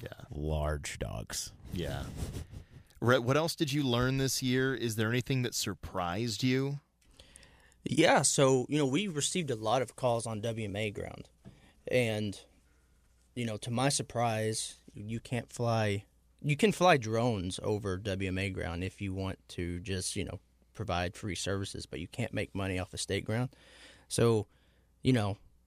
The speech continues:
Speaker 3: unfortunately for, for those calls, we were kind of put in a position where we had to say no, 'cause the nearest W A ground to most of us is an hour or so, two hours away, right? So it's just not feasible.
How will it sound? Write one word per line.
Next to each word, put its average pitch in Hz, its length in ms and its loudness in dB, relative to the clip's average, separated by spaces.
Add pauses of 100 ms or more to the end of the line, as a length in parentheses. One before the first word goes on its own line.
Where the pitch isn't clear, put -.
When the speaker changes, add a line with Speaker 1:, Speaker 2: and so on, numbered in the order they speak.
(460)
Speaker 3:
unfortunately 127 560 2
for, 107 300 -4
for 110 160 -2
those 110 260 0
calls, 90 360 -6
we 101 180 -2
were 92 100 -4
kind 95 200 -4
of - 100 -10
put - 140 -4
in - 60 -8
a 98 40 -6
position 92 480 -6
where 95 360 -2 (120)
we 92 140 -6
had 90 160 -4
to - 60 -10
say 87 200 -6
no, 117 320 2
'cause - 400 -8 (580)
the 101 260 -6
nearest 101 320 -4
W 104 260 0
A 98 60 0
ground 92 340 -2
to 87 140 -6 (220)
most 107 320 -4
of 80 140 -4
us - 220 -4
is - 380 -6 (440)
an 95 100 -2
hour 90 260 0
or 85 60 -4
so, 87 280 -2
two 104 180 -4
hours 82 220 -2
away, 92 280 0
right? 80 280 -2
So 92 260 -4 (420)
it's 98 100 2
just 107 160 0
not - 160 -2
feasible. 92 480 -4